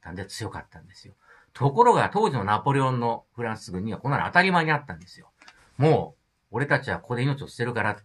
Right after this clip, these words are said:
て、えー、当時のマスケット銃を持った兵隊さんたち、よし、俺たちもここで死ぬぞっていうことで、みんな座り込んで、マスケット銃を構えて敵の反撃を食い止めるってのは、もうごく当たり前のこととして当時のフランスにあったんですよ。俺たちは死んでもいいと。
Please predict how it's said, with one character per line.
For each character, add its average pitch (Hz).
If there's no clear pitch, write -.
て、 95
え 160
ー、 151
当 170
時 117
の 101
マ 98
ス -
ケ 127
ッ 127
ト 131
銃 95
を 87
持 104
っ -
た -
兵 104
隊 107
さ 110
ん 82
た 82
ち、 -
よ 127
し、 123
俺 127
た 143
ち 135
も 123
こ -
こ 127
で 117
死 -
ぬ 139
ぞ 101
っ -
て -
い -
う 95
こ 127
と 117
で、 127
み 131
ん 139
な 127
座 131
り 139
込 139
ん 87
で、 123
マ 107
ス -
ケ 127
ッ 123
ト 127
銃 92
を 85
構 123
え 127
て 92
敵 107
の 110
反 107
撃 107
を 123
食 127
い -
止 127
め 107
る 107
っ -
て -
の 80
は、 -
も 90
う -
ご 180
く 175
当 147
た 160
り 185
前 196
の 190
こ 196
と 139
と 107
し -
て 95
当 117
時 85
の 82
フ 90
ラ 101
ン 95
ス 87
に 82
あ 80
っ -
た -
ん -
で -
す -
よ。 -
俺 135
た 156
ち -
は 71
死 -
ん 127
で 147
も 117
い -
い -
と。 80